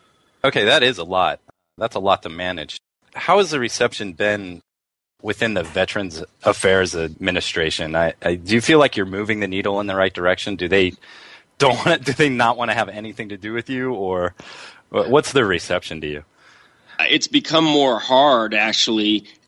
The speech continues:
Speaker 2: as this issue has become public, and I think it's because the institution of the prohibitionists are hardening here to try to defend a line.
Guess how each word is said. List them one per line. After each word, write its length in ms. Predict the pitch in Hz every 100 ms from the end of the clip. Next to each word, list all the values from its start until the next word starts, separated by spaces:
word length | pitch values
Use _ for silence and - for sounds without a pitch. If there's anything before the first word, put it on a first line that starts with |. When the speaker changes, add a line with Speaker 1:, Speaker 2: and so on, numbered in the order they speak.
| -
Speaker 2:
as 320 | 120 131 123
this 280 | 120 - -
issue 360 | 123 120 123 110
has 160 | 117
become 320 | 113 117 123 104
public, 400 | - 120 110 120
and 80 |
I 60 | 113
think 180 | 131 117
it's 100 | 110
because 580 | 120 101 123 117 113 - - - - -
the 180 | 110 131
institution 920 | 131 127 - 113 135 123 - 127 120
of 540 | 113 117 117 113 104
the 100 | 107
prohibitionists 920 | 98 123 117 113 120 123 123 113 - -
are 440 | 107 110 107 104 101
hardening 500 | 113 127 120 107 104
here 260 | 113 104
to 80 | 101
try 240 | - 127
to 100 | 110
defend 380 | 104 98 131 117
a 60 | 104
line. 420 | 110 120 110 95